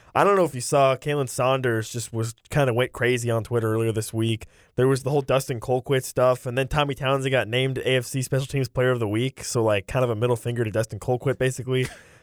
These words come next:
So then there's, like, there's just a bunch of weird stuff going on. And I, what I really think was most telling about some of that stuff is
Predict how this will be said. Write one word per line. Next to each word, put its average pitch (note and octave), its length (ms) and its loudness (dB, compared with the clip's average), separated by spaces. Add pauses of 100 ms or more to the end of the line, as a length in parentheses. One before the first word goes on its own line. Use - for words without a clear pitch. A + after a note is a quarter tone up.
So - 220 -2 (100)
then G#3 140 2
there's, B2 240 -2
like, D3 240 2 (300)
there's F3+ 140 2
just A3 140 -4
a F3 40 0
bunch F3+ 200 4
of C#3+ 80 4
weird C3+ 240 4
stuff B2+ 280 0
going A2 200 -2
on. G2+ 220 -2 (260)
And D#3+ 280 0 (160)
I, D#3 260 4
what E3 240 4
I E3+ 40 6
really A#3 260 2
think F#3+ 240 -6
was C3 260 -2
most C#3 340 0
telling C3 360 2
about A2+ 280 2
some B2+ 120 -6
of A#2+ 80 2
that A2 100 -2
stuff A#2+ 280 0
is G#2+ 180 -4